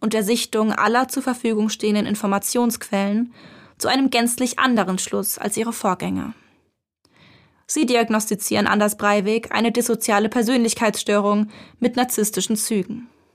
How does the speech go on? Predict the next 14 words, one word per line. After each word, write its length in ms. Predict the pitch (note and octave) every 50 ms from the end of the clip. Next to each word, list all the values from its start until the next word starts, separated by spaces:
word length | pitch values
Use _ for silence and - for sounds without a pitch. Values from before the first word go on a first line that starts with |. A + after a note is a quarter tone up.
| _ _ _ _ _ _ _ _
Er 80 | - B3
misse 240 | C#4 D#4+ D#4+ - C4+
der 160 | G#3+ A#3+ B2+
eigenen 340 | G#3+ A#3+ A#3+ A#3 A#3+ A#3 A3
Bedeutung 600 | A3 G#3 A3 G#3+ A3+ A#3+ A#3+ - - A#3 A3 -
eine 240 | - G#3 G#3+ G#3 G#3
großartige 680 | - G3 A#3+ A3+ - - A3 G3+ G#3 - F#3+ A3+ G#3+
Wichtigkeit 640 | G3+ C4+ C4+ - G#3+ G#3 G#3 - A#3 G3+ G3 G3 -
zu, 360 | - A3+ G#3+ G#3 G#3 G#3 G#3 - - - - - - - -
sehe 300 | G3+ F#3 A3 A#3 A#3 A3
sich 180 | F#3+ G#3 G#3+ -
selbst 400 | - A3 A#3 A#3 A3+ - - -
als 260 | G3+ G3+ G#3 - -
einzigartig 1080 | - A3 A#3 C4 - - A#3 - - - G#3 G#3+ G#3+ - - A3 G#3 G#3 - - -